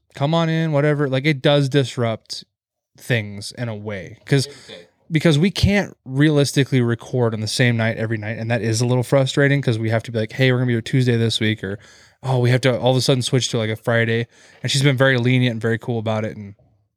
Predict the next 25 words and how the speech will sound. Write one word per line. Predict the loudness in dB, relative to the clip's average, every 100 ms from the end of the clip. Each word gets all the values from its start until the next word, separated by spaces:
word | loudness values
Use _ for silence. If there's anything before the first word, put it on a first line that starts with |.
| _ _ _ -6
like, | 0 0 -2 -12 -20 -20 _ _ _ _
that's | 0 2 4
where | 2
I | 4
was | 2
gonna | 2 -2
end | -4 -6
this | -8 -6
last | -8 -6
little | -8 -6
bit | -6 -8
before | -8 -6
we |
go | -6
to | -4
break | 0 0 0
is, | -4 -6 -12 _ _
and | -2 2
I | 4
know | 4
all | 4 4
the, | 2 -2 _
all | 2 2
these | 2
people | 2 0 2 0 0